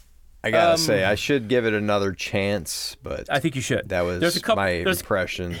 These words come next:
Speaker 2: <laughs> there's a couple of lines I wrote down that I fucking love. <laughs> But so,
Speaker 1: Go for
Speaker 2: one
Speaker 1: it.
Speaker 2: of 'em,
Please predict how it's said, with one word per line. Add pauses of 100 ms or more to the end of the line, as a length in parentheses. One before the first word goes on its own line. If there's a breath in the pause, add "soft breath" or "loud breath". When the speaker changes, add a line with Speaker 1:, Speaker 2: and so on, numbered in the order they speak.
(140)
Speaker 2:
<laughs>
there's
a
couple
of
lines
I
wrote
down
that
I (180)
fucking
love. (160)
<laughs>
But
so, (100)
Speaker 1:
Go
for
Speaker 2:
one
Speaker 1:
it.
Speaker 2:
of
'em,